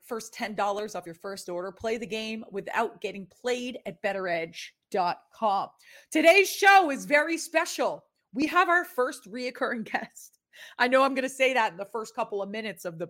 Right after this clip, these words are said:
the podcast, but Jerry Thornton of Barstool Sports, uh, you know him for his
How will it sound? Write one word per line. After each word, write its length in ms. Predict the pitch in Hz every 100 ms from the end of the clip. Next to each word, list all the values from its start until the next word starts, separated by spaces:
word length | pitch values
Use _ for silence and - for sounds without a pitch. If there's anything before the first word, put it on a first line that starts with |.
| -
the 120 | 180
podcast, 680 | 202 202 196 185 135 - -
but 180 | - - _ _ _ 160
Jerry 320 | 269 294 330
Thornton 580 | - 330 294 208 175 160 _ _ -
of 220 | 220 175
Barstool 520 | 247 262 269 277 262
Sports, 680 | - 247 233 175 - - - _ _ _ 185
uh, 180 | 196 190
you 240 | 196 233 254
know 240 | 254 254
him 260 | 262 247 240
for 300 | 233 220 208
his 360 | 208 196 -